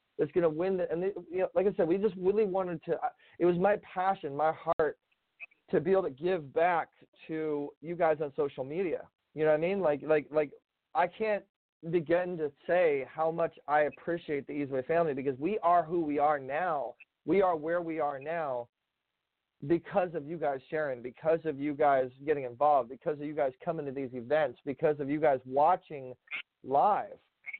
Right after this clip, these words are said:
You know what I mean? And so we just wanted to have a physical way of every year thanking the Easy Way family,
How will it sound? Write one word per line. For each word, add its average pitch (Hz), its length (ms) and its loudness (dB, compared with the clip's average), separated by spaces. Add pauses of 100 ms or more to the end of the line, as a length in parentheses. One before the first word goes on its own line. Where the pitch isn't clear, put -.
You 147 80 -6
know 165 60 6
what 156 80 4
I - 20 -2
mean? 185 160 -2
And 160 100 -8
so 170 80 0
we 185 100 4
just 202 160 -4
wanted 208 140 -2
to 180 60 4
have 175 100 4
a 156 160 0
physical 175 480 -2
way 147 480 2 (100)
of 139 160 2 (120)
every 170 280 0
year 143 640 0 (420)
thanking 185 500 -2
the 147 80 -8
Easy 160 360 -8
Way 147 240 -4
family, 151 560 -8